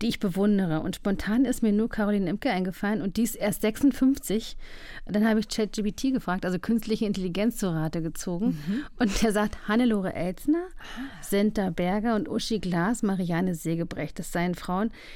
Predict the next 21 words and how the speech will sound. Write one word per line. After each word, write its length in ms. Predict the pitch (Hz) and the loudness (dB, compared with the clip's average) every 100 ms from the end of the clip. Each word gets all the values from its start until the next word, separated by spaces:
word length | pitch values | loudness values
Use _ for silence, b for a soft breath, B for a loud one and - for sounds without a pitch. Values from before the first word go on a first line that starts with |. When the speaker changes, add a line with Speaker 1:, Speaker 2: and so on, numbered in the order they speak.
| B - | B -4
Speaker 1:
die 80 | 202 | 0
im 140 | 190 | 2
Laufe 360 | 180 170 175 226 | 2 2 2 0
der 160 | 190 | 0
Karriere, 840 | - 185 175 185 202 226 233 233 - | 0 -2 -2 -2 -2 0 0 0 -2
äh, 140 | 208 190 - 190 185 | -4 -4 -6 -6 -2
dann 480 | 185 180 180 180 180 | 2 4 4 2 0
älter 400 | - 185 285 285 | 0 0 4 4
geworden 420 | 247 202 220 226 | 4 2 2 4
sind, 260 | 233 - | 2 -2
Karriere 340 | - 196 190 190 | -2 2 2 2
Speaker 2:
Ja. 60 | 190 | 0
Speaker 1:
fortgesetzt 640 | - 196 214 233 220 - | 2 0 0 -2 -2 -2
haben 260 | 208 208 214 | 0 0 0
und 300 | - 214 202 | 2 2 2
ihr 180 | 202 | 0
Alter 320 | - 208 247 226 | 0 2 2 2
selbstbewusst 800 | 202 208 - - 196 196 - - | 2 0 -4 -8 -2 0 0 -2
gezeigt 640 | 190 - 185 156 - - | -6 -4 -2 0 -2 -6
hätten. 180 | 185 185 | -4 -2
Speaker 2:
Ja. 340 | 175 170 196 | -2 -4 -6